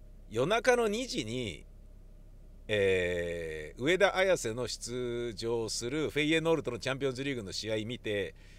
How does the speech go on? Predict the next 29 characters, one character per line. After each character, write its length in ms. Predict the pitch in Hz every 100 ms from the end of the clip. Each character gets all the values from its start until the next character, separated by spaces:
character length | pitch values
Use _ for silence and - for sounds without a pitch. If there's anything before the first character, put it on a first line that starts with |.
| - 113
で、 60 |
四 160 | 139 202
時 80 | 185
か 120 | 151
ら 60 | 131
バ 160 | 117
ル 80 | 131
セ 140 | 160
ロ 80 | 143
ナ 140 | 117 101
の 80 |
試 200 | 101 107
合 120 | 104 104
見 120 | 98
て、 280 | 98 87 -
つ 120 | 135
ま 120 | 110
り 80 | 104
ほ 120 | 123
と 140 | 208
ん 60 | 214
ど 100 | 117
徹 320 | - 101 147
夜 100 | 156
で 120 | 143
朝 180 | 151 143 107
起 200 | 104 -
き 20 |
て、 280 | 117 107